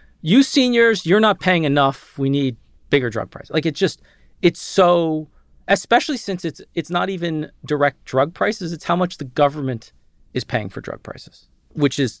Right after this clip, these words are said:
it's in, you know, and when people hear it, even the rationale, "The government can't negotiate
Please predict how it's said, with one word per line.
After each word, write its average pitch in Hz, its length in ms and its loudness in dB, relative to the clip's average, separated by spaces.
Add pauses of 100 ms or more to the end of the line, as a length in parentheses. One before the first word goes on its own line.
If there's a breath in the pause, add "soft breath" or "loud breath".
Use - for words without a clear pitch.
(120)
it's 180 200 0
in, 170 220 0
you 170 160 0
know, 143 240 2
and 175 200 4
when 180 220 2
people 214 300 -6
hear 220 320 0
it, 156 140 0 (340)
even 208 240 0
the 196 60 0
rationale, 151 440 0 (380 soft breath)
"The 139 100 -4
government 127 380 -4
can't - 240 -6
negotiate 117 540 -8